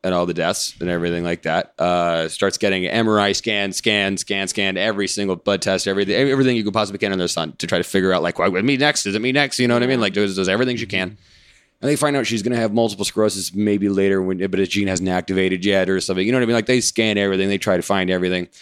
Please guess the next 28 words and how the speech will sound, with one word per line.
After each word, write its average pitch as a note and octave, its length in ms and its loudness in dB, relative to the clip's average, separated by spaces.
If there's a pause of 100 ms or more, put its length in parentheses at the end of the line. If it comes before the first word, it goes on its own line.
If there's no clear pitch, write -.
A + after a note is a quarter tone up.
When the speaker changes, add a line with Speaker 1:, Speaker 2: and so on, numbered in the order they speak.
(340)
Speaker 1:
And A#2+ 460 0
then C3 480 2 (320)
literally A2+ 500 4
just G#2+ 380 2
two A#2 140 2
months B2+ 220 2
later, G#2+ 320 2 (460)
she - 160 -6
takes G#2+ 220 0
a G#2 40 -4
phone G#2 220 2
call A2 160 6
from B2 220 0
work, G#2+ 320 0 (400)
uh, F#2+ 520 2
walks F#2+ 280 0
in G#2 100 0
the G#2 80 0
room, G2 540 -2 (120)
and F2+ 640 -2
drops F#2 220 0
dead E2+ 180 0
immediately. D2 320 -6 (1400)
Still A2+ 320 2
no G#2 140 4
cause F2+ 240 2
of D#2+ 60 -4
death. - 260 -4